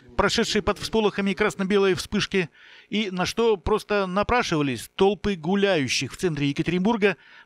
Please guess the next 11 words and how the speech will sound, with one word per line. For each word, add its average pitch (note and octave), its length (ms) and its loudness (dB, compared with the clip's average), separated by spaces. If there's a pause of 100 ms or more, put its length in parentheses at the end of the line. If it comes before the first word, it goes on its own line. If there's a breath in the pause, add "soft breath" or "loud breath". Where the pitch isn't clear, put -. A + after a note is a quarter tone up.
почти B3 420 0
демонстративно G#3 960 0
забивших C#3+ 580 -2
как A#3 200 0
на A#3 80 0
самоизоляцию, G#3+ 840 0
так A3 240 -2
и D#3 120 -2
на C#3 160 -2
масочный B2 560 -4
режим. A#2+ 340 -4